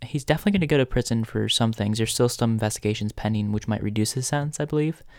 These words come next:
Um, <laughs> there was a, there was an interesting part of that whole hearing where, um, uh, an older, older member of Congress called out, or didn't call out, but was asking him, and she was like,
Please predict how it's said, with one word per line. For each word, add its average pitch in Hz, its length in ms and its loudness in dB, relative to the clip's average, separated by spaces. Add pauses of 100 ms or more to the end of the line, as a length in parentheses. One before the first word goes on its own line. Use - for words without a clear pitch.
(600)
Um, 113 420 0
<laughs> - 520 0
there 151 80 6
was 139 120 6
a, 135 60 2 (100)
there 135 140 2
was 120 140 2
an 113 140 2
interesting 113 340 0
part 113 360 2 (360)
of 139 180 6
that 117 220 8
whole 120 360 4
hearing 120 480 0
where, 113 360 2
um, - 460 -2 (120)
uh, 117 40 -2
an 113 360 0
older, 113 500 2 (1120)
older 127 260 4
member 110 280 2
of 101 120 -2
Congress 110 640 0
called - 380 0
out, 107 400 0 (720)
or 135 100 6
didn't 123 180 6
call 110 240 6
out, 107 260 4
but 117 160 4
was 113 180 4
asking 120 400 -2
him, 107 360 -2
and 117 100 -2
she 113 140 -4
was 110 180 -4
like, 104 380 -4